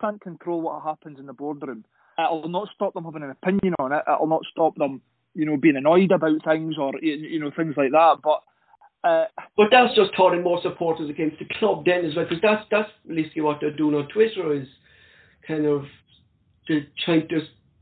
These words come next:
Speaker 2: sway fans their direction, aren't they? You know?
Speaker 1: But the thing, the thing is, the, the, the reason the fans and supporters are, you know, annoyed or question are, are because of the decisions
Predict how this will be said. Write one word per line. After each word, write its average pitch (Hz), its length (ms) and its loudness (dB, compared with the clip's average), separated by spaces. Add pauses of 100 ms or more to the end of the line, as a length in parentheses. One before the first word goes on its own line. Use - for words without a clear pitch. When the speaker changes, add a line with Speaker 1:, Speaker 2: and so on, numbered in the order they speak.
(300)
Speaker 2:
sway 165 460 4 (800)
fans 160 380 2
their 196 220 2
direction, 147 540 -6
aren't 190 200 -8
they? 165 240 -4 (380)
You 151 100 -2
know? 196 200 -2
Speaker 1:
But 208 180 -12
the 202 200 -8
thing, 240 300 -4
the 220 100 -2
thing 226 220 -4
is, 202 160 -2
the, 190 120 -4 (100)
the, 180 300 -4
the 180 120 -2
reason 202 560 -4 (100)
the 165 160 -2 (420)
fans 180 320 4 (160)
and 160 120 -4
supporters 160 480 2 (100)
are, 143 240 2 (380)
you 160 100 -6
know, 147 200 -8 (240)
annoyed 165 380 0
or 147 80 -4
question 170 460 -8
are, 160 160 -2
are 165 80 -2
because 165 260 -4
of 180 120 -2
the 151 60 -8
decisions 165 340 -4